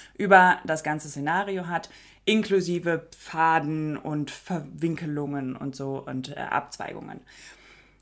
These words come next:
Bei Zapier ist das Ganze linear aufgebaut. Das heißt, es ist auf eine Weise auch sehr übersichtlich. Im Endeffekt ist es aber total subjektiv,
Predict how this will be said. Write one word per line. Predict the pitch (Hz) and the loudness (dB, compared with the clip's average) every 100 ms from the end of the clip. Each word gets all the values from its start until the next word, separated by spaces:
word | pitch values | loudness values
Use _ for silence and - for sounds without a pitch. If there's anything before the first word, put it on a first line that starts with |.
| - | -2
Bei | 185 | 2
Zapier | 190 247 262 277 262 | 4 4 2 -2 -2
ist | - | -4
das | 180 | -6
Ganze | 185 185 | -6 -4
linear | 185 165 160 151 156 | -4 -4 -2 0 0
aufgebaut. | 147 - 135 131 127 | -2 -8 -14 -12 -10
Das | 139 | -10
heißt, | 160 151 160 | -6 -4 -4
es | 160 156 | -6 -8
ist | 165 | -4
auf | 165 156 | -4 -4
eine | 156 143 | -6 0
Weise | 151 170 202 180 151 | 2 4 2 0 -2
auch | 151 | -4
sehr | 135 156 | -8 -6
übersichtlich. | 196 240 240 240 254 269 - - _ _ _ - | -2 -2 -2 -6 -6 -6 -8 -14 _ _ _ -8
Im | 170 | -2
Endeffekt | 165 185 185 175 160 | 0 0 -2 -4 -6
ist | 160 | -8
es | 151 | -8
aber | 151 147 | -4 -6
total | 143 143 139 | -6 -8 -6
subjektiv, | 139 147 135 - 131 131 | -6 -6 -8 -8 -12 -12